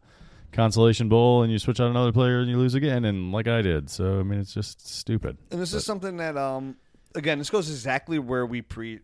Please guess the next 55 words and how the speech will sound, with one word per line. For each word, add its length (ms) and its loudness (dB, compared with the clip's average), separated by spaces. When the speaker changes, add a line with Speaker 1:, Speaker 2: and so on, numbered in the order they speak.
Speaker 2:
this 200 -6
is 100 -4
something 300 -2
we've 160 -2
been 140 -4
preaching 340 -10
for 140 -20
four 260 -10
and 40 -16
a 120 -18
half 160 -20
years, 420 -20
and 320 -8
I 80 -8
think 160 -8
it's 80 -12
a 40 -16
good 140 -10
time 220 -12
to 40 -12
bring 220 -12
it 80 -12
back 240 -12
up 140 -16
again, 400 -18
is 600 -10
when 180 -6
we 100 -2
see 240 -10
people 240 -12
that 240 -8
they 140 -8
write 240 -6
us 220 -8
and 80 -14
like, 160 -14
"Look 100 -10
how 140 -6
good 240 -8
my 120 -8
team 300 -10
is 80 -12
gonna 140 -14
be 100 -12
next 400 -14
year. 300 -18
Look 120 -12
how 100 -6
good 220 -2
my 100 -4
team 260 -6
is 140 -8
gonna 100 -8
be 120 -10
in 100 -10